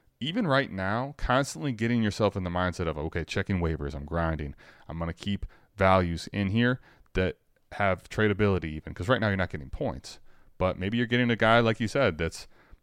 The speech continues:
got a secure opportunity to be a second or third receiver. Like, uh, last year, or, I'm sorry, two years ago, Khalif Raymond was one that I picked up in a bunch of spots,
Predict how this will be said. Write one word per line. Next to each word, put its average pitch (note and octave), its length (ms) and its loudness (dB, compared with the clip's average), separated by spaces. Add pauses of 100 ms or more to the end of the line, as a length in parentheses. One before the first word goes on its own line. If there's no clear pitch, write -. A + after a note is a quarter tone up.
got F#2 160 0
a F#2+ 60 2
secure G#2+ 460 2
opportunity G2+ 560 2
to F#2+ 60 -2
be F#2+ 320 0
a F#2 180 2
second F#2 340 -2
or F#2 60 0
third F#2+ 240 0
receiver. D#2+ 500 -4
Like, E2+ 220 -4 (280)
uh, F2 140 2
last A#2 380 6
year, G#2 360 2
or, - 80 -6
I'm F#2 60 -2
sorry, F2 160 -2
two D#3+ 160 -4
years A2+ 160 2
ago, F#2+ 160 0
Khalif A2 340 -2
Raymond E2+ 480 -2
was E2+ 200 -4
one F#2 260 2
that F2 100 0
I F2 80 4
picked - 320 -2
up G2+ 140 2
in F#2+ 60 0
a F2 40 0
bunch F2+ 240 -2
of F2 80 -4
spots, E2 460 0